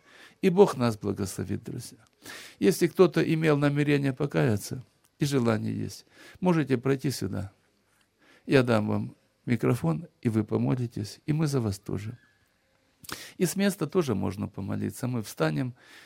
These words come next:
если кому удобно, на коленях, кому как удобно, и помолимся, чтобы нам жить так, как написано. Аминь.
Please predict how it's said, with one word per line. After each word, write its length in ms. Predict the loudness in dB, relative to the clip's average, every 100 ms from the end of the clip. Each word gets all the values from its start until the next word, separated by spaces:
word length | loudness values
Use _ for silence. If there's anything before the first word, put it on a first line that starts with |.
| -4
если 260 | 0 0 0
кому 280 | 0 0 0
удобно, 440 | 0 -2 -2 -6
на 220 | -6 -6
коленях, 500 | -2 -2 -2 -2 -8 0
кому 280 | 2 2 0
как 380 | -2 -4 -6
удобно, 540 | -12 -6 -4 -4 -6 -12 _ -6
и 80 |
помолимся, 760 | 0 0 0 0 -2 -6 -12 -16 _ -20 -20 -20
чтобы 380 | -16 -2 0 2
нам 240 | 0 0 0
жить 200 | -4 0
так, 280 | -2 -2 -10 -6
как 200 | -6 -4
написано. 580 | -8 -8 -12 -12 -14 -4
Аминь. 400 | 0 0 -2 -6